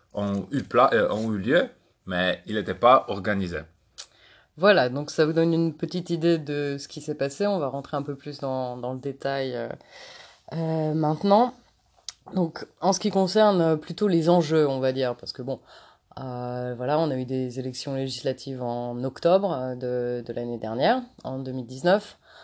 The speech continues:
Speaker 2: Ici, les mandats parlementaires, c'est quatre ans. Euh, et donc, le, la présidentielle devait se suivre, euh, en ce mois de mai.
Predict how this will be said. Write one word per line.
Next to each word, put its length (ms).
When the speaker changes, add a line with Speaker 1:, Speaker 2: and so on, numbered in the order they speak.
Speaker 2:
Ici, 320
les 80
mandats 460
parlementaires, 580
c'est 140
quatre 260
ans. 240
Euh, 500
et 280
donc, 400
le, 280
la 140
présidentielle 800
devait 260
se 140
suivre, 400
euh, 240
en 180
ce 140
mois 180
de 60
mai. 200